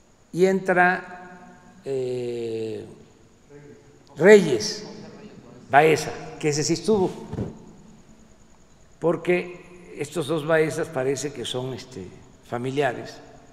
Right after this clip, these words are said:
y son de ahí de, de Delicias,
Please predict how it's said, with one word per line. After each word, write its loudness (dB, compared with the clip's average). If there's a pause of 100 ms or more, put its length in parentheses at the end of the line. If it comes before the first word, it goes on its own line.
(760)
y -10
son 2
de 4
ahí 2
de, -2 (1600)
de 4
Delicias, 0